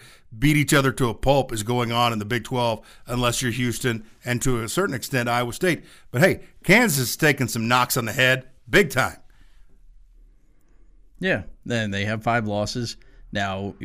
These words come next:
Speaker 2: the difference between you and Texas right now is two losses. So that, you know, and that's probably the cutoff, right,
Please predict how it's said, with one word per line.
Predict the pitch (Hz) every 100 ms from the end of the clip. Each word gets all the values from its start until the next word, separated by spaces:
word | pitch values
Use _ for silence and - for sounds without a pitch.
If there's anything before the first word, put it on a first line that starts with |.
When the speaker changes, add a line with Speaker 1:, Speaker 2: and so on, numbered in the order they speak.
| -
Speaker 2:
the | 113 127
difference | 113 139 156 127
between | 135 139 127
you | 120 123
and | 107
Texas | 127 123 107 117
right | 98
now | 101 104
is | 101 -
two | 127
losses. | 107 113 101 92 104 - - - - -
So | 107 95 95
that, | 101 107 - -
you | 107
know, | 92 92 92 - - - - - - - - - - -
and | 104 101
that's | 107 -
probably | - 104 98
the | 98
cutoff, | - 117 95 98 107
right, | 101